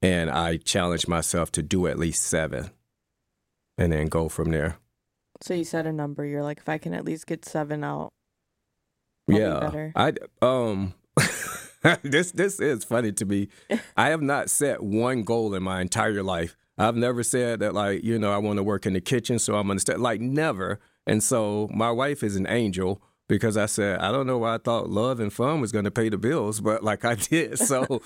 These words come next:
Speaker 2: <laughs>
Speaker 1: I just kinda floated through life. I think I'm a hippie. I like being a hippie because I just, I don't get upset a lot.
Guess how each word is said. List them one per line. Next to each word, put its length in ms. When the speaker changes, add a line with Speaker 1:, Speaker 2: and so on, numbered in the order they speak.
Speaker 2:
<laughs> 200
Speaker 1:
I 100
just 180
kinda 280
floated 360
through 120
life. 340
I 100
think 280
I'm 160
a 60
hippie. 440
I 80
like 320
being 220
a 40
hippie 340
because 440
I 140
just, 200
I 100
don't 180
get 120
upset 460
a 60
lot. 400